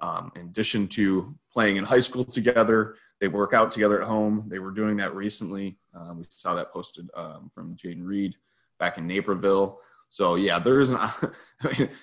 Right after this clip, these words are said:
it goes without saying that those two have some chemistry and an obvious connection. So, um,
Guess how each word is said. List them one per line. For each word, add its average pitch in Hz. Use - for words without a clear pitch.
it 143
goes 170
without 151
saying 123
that 104
those 117
two 117
have 104
some 101
chemistry 90
and 85
an 85
obvious 87
connection. 80
So, 82
um, 80